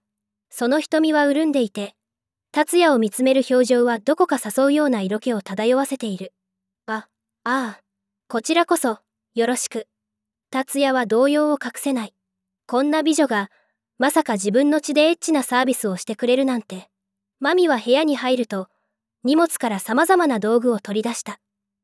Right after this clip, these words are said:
ベッドメイキング用のシーツや、マッサージオイル。そしてなんやら怪しげな大人のおもちゃまで。「達也様、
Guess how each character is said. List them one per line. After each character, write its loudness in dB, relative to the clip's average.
ベ 2
ッ -2
ド 4
メ 2
イ 0
キ 0
ン 0
グ 0
用 2
の 2
シ -2
ー -2
ツ -6
や、 -4
マ -4
ッ -4
サ 0
ー 2
ジ 0
オ 2
イ 0
ル。 -10
そ -2
し -4
て 4
な 2
ん 2
や 2
ら -4
怪 0
し -2
げ 4
な 2
大 2
人 2
の 2
お 2
も 2
ち -4
ゃ 0
ま -4
で。 -12
「達 0
也 4
様、 -4